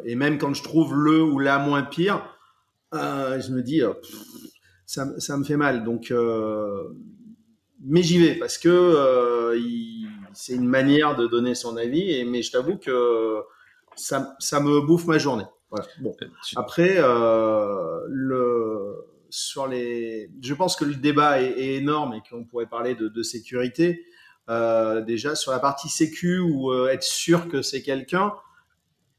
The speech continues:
Speaker 1: la route est encore longue, mais quand tu vas dans un aéroport aux États-Unis, euh, par exemple, ou enfin n'importe où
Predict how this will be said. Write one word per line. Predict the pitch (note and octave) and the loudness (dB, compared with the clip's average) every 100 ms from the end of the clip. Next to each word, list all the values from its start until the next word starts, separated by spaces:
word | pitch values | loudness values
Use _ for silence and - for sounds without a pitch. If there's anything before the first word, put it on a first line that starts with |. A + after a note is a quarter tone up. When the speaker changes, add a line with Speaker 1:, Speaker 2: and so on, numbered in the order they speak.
| _ _ _ _ _ F#2+ - _ _ _ - - _ _ C#3 | _ _ _ _ _ -20 -20 _ _ _ -20 -20 _ _ -4
Speaker 1:
la | C3 | 2
route | C#3+ E3 D#3+ | 6 6 6
est | |
encore | D3 D#3 D3+ | 4 4 4
longue, | F#3+ G3+ | 4 4
mais | D#3 C#3+ | 2 2
quand | D#3+ | -2
tu | E3+ | 0
vas | F3+ G#3+ | 0 2
dans | E3 D3 | 2 2
un | |
aéroport | D3 D3 C#3+ C#3+ C#3 D3+ D#3 C3 | 2 4 6 4 4 4 4 4
aux | A2+ | 0
États-Unis, | A#2 A#2+ A#2 A#2 C3+ D3+ D#3 D#3 C3+ | -2 -2 -4 -4 -4 0 0 0 -2
euh, | A#2+ A#2 | -2 -4
par | A2 A2 | -4 -4
exemple, | A2+ G#2+ C#3 C#3 - | -4 -2 -4 -4 -10
ou | G#2+ | -14
enfin | - A#2 | -10 -6
n'importe | A#2+ A#2 B2 - | -4 -4 -6 -6
où | G#3+ | -8